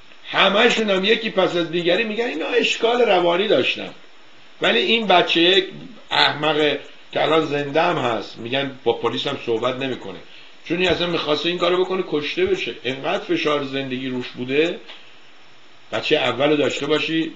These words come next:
پدر مادرت قبولش نداشته باشن. بچهٔ دومی رو بیاری،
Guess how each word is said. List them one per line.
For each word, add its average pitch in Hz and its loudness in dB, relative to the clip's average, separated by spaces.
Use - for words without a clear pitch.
پدر 120 0
مادرت 120 0
قبولش 110 -4
نداشته 90 -8
باشن. - -14
بچهٔ 117 -2
دومی 120 0
رو 139 -4
بیاری، 151 2